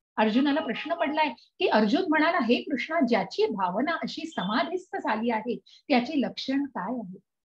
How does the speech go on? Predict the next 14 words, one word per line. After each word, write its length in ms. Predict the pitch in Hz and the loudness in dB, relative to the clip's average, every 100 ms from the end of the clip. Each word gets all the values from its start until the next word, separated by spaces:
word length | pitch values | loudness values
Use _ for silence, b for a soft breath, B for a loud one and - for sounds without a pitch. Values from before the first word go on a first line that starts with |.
| - | -6
तो 60 | 370 | -4
कसा 360 | - 220 - 330 | 2 0 2 0
आणि 240 | 320 339 | 2 -2
कोणत्या 520 | - 214 196 196 381 | -4 -2 -2 2 2
भाषेत 400 | 359 320 320 240 | 4 0 0 -2
बोलतो 280 | 220 208 320 | -2 -2 0
आणि 160 | 269 254 | 0 0
तो 120 | 339 | -2
बसतो 480 | 226 196 - 392 403 | 0 -2 0 -2 0
कसा 240 | 254 262 | -2 2
आणि 140 | 240 | 2
चालतो 500 | 240 - 165 - 269 | 0 -6 -8 -8 -8
कसा?" 280 | 262 208 - _ _ _ _ _ _ | -8 -12 -18 _ _ _ _ _ _
मग 100 | - | -2